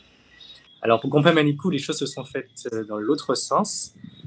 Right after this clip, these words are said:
Euh, on n'est pas parti de Compère Manicou pour, euh, faire un podcast, mais plutôt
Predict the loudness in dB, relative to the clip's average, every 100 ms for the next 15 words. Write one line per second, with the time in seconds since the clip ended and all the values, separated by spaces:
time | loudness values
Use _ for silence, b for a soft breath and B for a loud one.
0 | B _ -10 -6 -2 -2 -2 -2 -2 -2
1 | 2 2 0 -4 -2 -2 0 -2 -2 -2
2 | -8 -12 -14 -14 -16 _ -14 -12 -8 -6
3 | -4 -4 -6 -12 -10 -8 -8 -10 -8 0
4 | 2 2 -2 -6 -6 -8 -4 0 0